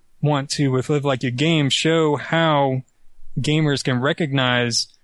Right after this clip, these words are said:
those qualities of determination and courage and creativity, recognize how they've had them before, and then how to apply those and make those real in their real life. Um, and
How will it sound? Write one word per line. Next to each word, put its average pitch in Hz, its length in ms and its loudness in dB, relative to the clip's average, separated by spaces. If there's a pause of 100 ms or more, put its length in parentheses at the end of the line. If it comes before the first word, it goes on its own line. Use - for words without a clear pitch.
(180)
those 127 380 0
qualities 135 760 0
of 117 140 -6
determination 123 1080 0
and 113 160 -10
courage 127 680 0 (300)
and 123 120 0
creativity, 123 920 0 (640)
recognize 147 540 0
how 143 140 0
they've 135 220 -2
had 151 280 0
them 131 100 -2
before, 120 680 0 (420)
and 123 300 0
then 135 500 2
how 135 320 -2
to 127 260 -2
apply 147 460 0
those 120 560 -2 (280)
and 120 220 0
make 127 200 0
those 120 200 -2
real 127 240 0
in 120 80 0
their 117 140 0
real 120 240 -2
life. 120 480 -2 (440)
Um, 120 520 -2 (560)
and 123 420 2